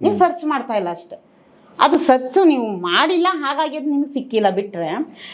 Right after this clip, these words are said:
Speaker 1: ಯಾವುದೇ ನಾವು ಶಾರೀರಿಕ ಬಾಧೆಗೆ ಒಳಗಾಗ್ಬೇಕು ಅಂದ್ರೆ
Speaker 2: ಹ್ಮ್.
Speaker 1: ಫಸ್ಟ್
Speaker 2: ಹ್ಮ್.
Speaker 1: ನಿಮ್ಮ ಚಕ್ರಗಳ ಕಂಡೀಷನ್ ಹೇಗಿದೆಯೋ,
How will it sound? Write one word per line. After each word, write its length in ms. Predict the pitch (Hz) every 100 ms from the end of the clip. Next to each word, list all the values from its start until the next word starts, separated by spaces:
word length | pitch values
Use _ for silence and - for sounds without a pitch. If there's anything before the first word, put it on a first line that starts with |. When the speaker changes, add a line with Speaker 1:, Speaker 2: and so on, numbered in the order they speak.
| - 202
Speaker 1:
ಯಾವುದೇ 580 | 240 254 320 381 392
ನಾವು 300 | 370 330 330
ಶಾರೀರಿಕ 640 | 339 - 220 240 330 330 330
ಬಾಧೆಗೆ 380 | 294 240 254 285
ಒಳಗಾಗ್ಬೇಕು 580 | 233 226 226 196 196 185
ಅಂದ್ರೆ 220 | 320 -
Speaker 2:
ಹ್ಮ್. 260 | - - 226
Speaker 1:
ಫಸ್ಟ್ 380 | 262 262 _ 107
Speaker 2:
ಹ್ಮ್. 220 | 92 - _ - - - - - -
Speaker 1:
ನಿಮ್ಮ 200 | - 427 415 381
ಚಕ್ರಗಳ 460 | 285 277 349 349 349
ಕಂಡೀಷನ್ 460 | 294 277 - 320 254
ಹೇಗಿದೆಯೋ, 760 | 262 247 190 185 202 175 -